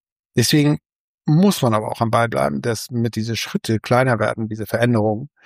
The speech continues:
Für mich wird's manchmal auch zu sagen, "Boah, schon wieder, jeden Tag ist ja was Neues, was K I angeht."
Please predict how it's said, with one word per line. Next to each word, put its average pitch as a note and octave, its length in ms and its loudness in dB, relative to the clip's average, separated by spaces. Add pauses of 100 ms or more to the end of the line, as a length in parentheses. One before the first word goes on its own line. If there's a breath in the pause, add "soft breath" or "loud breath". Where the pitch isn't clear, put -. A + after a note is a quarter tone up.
(180 loud breath)
Für C3 100 0
mich C#3+ 180 2
wird's - 160 -2
manchmal B2+ 220 0
auch - 160 -2
zu - 100 -6
sagen, A2 220 -4
"Boah, A2 180 -2
schon A#2+ 220 -4
wieder, A#2+ 160 -2
jeden F#3+ 400 4
Tag F3+ 220 0
ist E3 120 0
ja D#3 80 2
was C#3 200 -2
Neues, C#3+ 440 0
was A#2 140 -4
K - 160 0
I D3 240 -4 (180)
angeht." B2 580 0